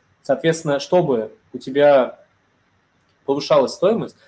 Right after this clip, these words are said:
ты постоянно должен свои старые работы немножечко подтягивать, немножечко пиарить, немножечко о них рассказывать.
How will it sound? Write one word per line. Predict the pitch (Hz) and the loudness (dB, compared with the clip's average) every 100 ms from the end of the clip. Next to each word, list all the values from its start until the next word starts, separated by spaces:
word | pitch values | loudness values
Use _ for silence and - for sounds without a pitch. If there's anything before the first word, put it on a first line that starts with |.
| _ - | _ -8
ты | |
постоянно | 131 151 147 175 196 | -6 -2 2 2 2
должен | 135 160 160 123 | 0 -2 -2 -4
свои | - 139 | -4 -4
старые | 131 156 139 | 0 2 4
работы | 123 120 180 127 | 2 0 -4 -4
немножечко | 120 147 143 135 - | -4 -2 -4 -6 -8
подтягивать, | 123 - 170 160 120 | -8 -2 -2 -2 -4
немножечко | 123 131 131 - | -6 -6 -8 -10
пиарить, | - 147 139 - | -2 -2 -2 -6
немножечко | 117 135 - 120 | -6 -6 -6 -10
о | |
них | 117 - | -10 -12
рассказывать. | 113 120 110 95 | -8 -6 -6 -10